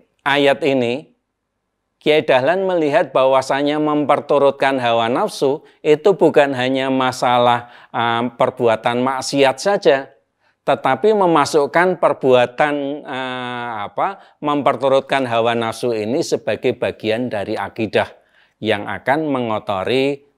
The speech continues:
nilai tauhid dari seseorang. Sebagaimana kita mafhum bahwasanya, eh, seorang mukmin itu dituntut untuk memiliki komitmen terhadap kalimat syahadah, "Asyhadu an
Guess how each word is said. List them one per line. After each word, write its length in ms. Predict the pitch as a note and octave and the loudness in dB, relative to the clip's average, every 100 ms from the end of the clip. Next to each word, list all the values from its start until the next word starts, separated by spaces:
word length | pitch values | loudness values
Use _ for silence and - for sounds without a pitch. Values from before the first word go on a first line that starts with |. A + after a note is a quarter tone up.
| - | -10
nilai 640 | A#2 A2+ G#2+ A2+ A#2 A#2 | -6 -4 -2 -2 -2 -4
tauhid 720 | - B2 C#3 C3 B2 - - | -2 2 2 2 0 -2 -10
dari 560 | G#2+ F#2+ G2 G#2+ A2+ A2 | -6 -6 -6 -6 -8 -8
seseorang. 720 | A#2+ - G#2+ G2 D#2+ D#2+ - _ _ _ _ _ _ _ | -6 -4 -4 -4 -6 -12 -18 _ _ _ _ _ _ _
Sebagaimana 800 | - A2+ A2+ G2+ A#2+ A2+ A2+ A2+ | -6 -4 -2 0 0 0 -2 -4
kita 320 | - A2+ A2+ A2 | -2 -2 0 -2
mafhum 560 | G#2+ - B2 G#3 D#4+ | -4 -4 -2 -2 0
bahwasanya, 880 | D3+ A2 G#2+ G#2 A2 G#2+ A2 A2+ A2 - - - | 2 2 2 -2 -4 -2 -2 -4 -6 -16 -20 -12
eh, 240 | B2 A2 A2 | -8 -6 -6
seorang 720 | - C3 B2 A#2 A#2 A2+ A2+ | -4 -2 0 2 0 0 -2
mukmin 880 | A#2+ C3 C#3 C#3 C#3+ D#3 E3 F3 D#3+ | 2 2 4 4 4 4 2 -2 -6
itu 400 | C3 A2 C3 B2+ | -6 -4 -2 -2
dituntut 720 | A#2 - C#3+ C#3+ C3+ C#3+ C#3+ | -4 0 2 2 2 2 0
untuk 320 | B2 B2 B2+ | -4 -2 -4
memiliki 640 | B2 A#2 A2+ A2+ A2 A#2 | -4 -4 -4 -4 -2 -2
komitmen 880 | G#2 A#2 B2+ C#3 C3+ B2 A#2 A#2 A#2 _ _ - | 0 0 2 2 0 -2 -2 -4 -8 _ _ -4
terhadap 480 | G#2+ G2+ A2+ G#2 | -4 0 -2 -2
kalimat 400 | A2 G#2 G#2+ G#2 | -2 -2 -2 -4
syahadah, 560 | - A#2 G#2+ G2+ A2 G#2 - _ _ _ _ _ | -2 0 0 2 0 0 -10 _ _ _ _ _
"Asyhadu 480 | A#2+ G#2+ B2 A#2 C3+ | -4 0 2 4 4
an 120 | C3+ | 4